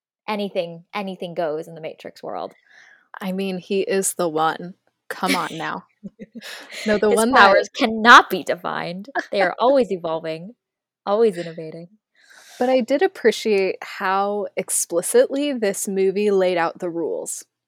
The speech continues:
Speaker 2: And it, it wasn't just in, like, this one little monologue, but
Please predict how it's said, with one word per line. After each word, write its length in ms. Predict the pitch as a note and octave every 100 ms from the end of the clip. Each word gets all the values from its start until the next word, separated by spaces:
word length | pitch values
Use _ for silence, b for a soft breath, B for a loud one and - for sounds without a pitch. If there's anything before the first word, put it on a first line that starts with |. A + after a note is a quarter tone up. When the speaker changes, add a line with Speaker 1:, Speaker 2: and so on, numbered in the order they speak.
| _ -
Speaker 2:
And 140 | G#3+
it, 240 | G#3+ F3 - _ _ _ _
it 180 | F#3+ G3+
wasn't 480 | F#3 G#3 B3+ D4+ C4+
just 300 | G3+ F#3+ -
in, 420 | F3+ F#3 F#3 F#3
like, 260 | F3 E3+ -
this 200 | F#3 -
one 320 | G3+ F#3+ F#3
little 200 | F#3+ F#3
monologue, 640 | F3 D3+ F3 F#3+ A#3+ C#4 A#3+
but 220 | G#3 F#3+